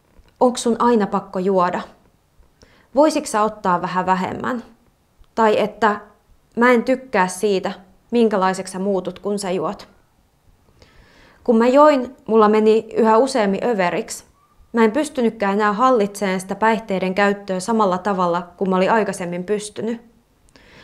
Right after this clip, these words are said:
Vaikka mä etukäteen päätin, että tänään mä juon vaan kaksi, niin mä saatoinkin juoda kuusi.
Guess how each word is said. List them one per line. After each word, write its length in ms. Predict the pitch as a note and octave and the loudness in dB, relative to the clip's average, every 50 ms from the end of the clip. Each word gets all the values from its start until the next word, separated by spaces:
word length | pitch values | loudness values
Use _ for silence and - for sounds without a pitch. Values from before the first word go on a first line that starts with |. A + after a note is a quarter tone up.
| - - - | -20 -6 0
Vaikka 240 | A#3+ A#3 A#3 - C4+ | 0 0 2 2 0
mä 120 | B3 C4 | 0 0
etukäteen 640 | - D4 D4 D4 D#4+ D#4+ C#4+ B3+ G#3 A3+ G#3+ G#3+ G#3 | 0 -2 -2 -2 -2 -2 -2 0 0 0 0 0 0
päätin, 580 | G#3 B3 B3+ B3 A#3 A3+ A3+ F#3+ F#3 F#3+ F#3 - - | 0 2 2 2 2 0 -2 -2 -4 -4 -6 -8 -8
että 200 | F#3+ - A3+ G#3+ | -8 -6 -4 -2
tänään 380 | - C#4+ D4 C#4+ C4+ A#3+ G#3+ | 0 2 2 2 2 2 2
mä 80 | G3 G3 | 0 0
juon 340 | G3 A3 A3 G#3+ G3+ F#3 F#3 | 2 4 4 4 4 4 2
vaan 280 | F#3+ F3+ F3+ F#3 F#3+ - | 2 2 2 0 0 0
kaksi, 440 | - G#3+ F#3+ - - - - - - _ _ _ _ _ _ _ _ _ _ - | 0 0 0 -2 -6 -14 -14 -14 -18 _ _ _ _ _ _ _ _ _ _ 2
niin 120 | A3+ A3+ | 4 4
mä 60 | A3+ | 4
saatoinkin 560 | A3 B3 C4 C4 B3 B3+ G#3+ G3+ G3 G#3 G#3 | 4 2 2 0 2 2 0 0 0 0 0
juoda 220 | G3+ G3 F#3 G3 F#3+ | 0 0 0 0 -4
kuusi. 560 | - - - A#3 G#3 C3 B2+ - - - | -6 -4 -2 0 0 0 -2 -6 -12 -16